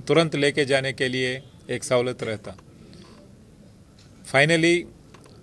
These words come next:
Hyderabad City Police की तरफ से ये दोनों festivals में लगभग बीस हज़ार police officers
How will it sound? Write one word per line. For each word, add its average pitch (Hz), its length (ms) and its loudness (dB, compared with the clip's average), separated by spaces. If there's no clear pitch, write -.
Hyderabad 151 440 4
City 156 220 0
Police 151 320 -2
की 151 100 -6
तरफ 147 300 2
से 165 300 -4
ये 131 60 2
दोनों 160 340 4
festivals 165 580 0
में 123 280 -4
लगभग 135 420 2
बीस 156 460 0
हज़ार 143 460 6
police 156 320 2
officers 156 720 0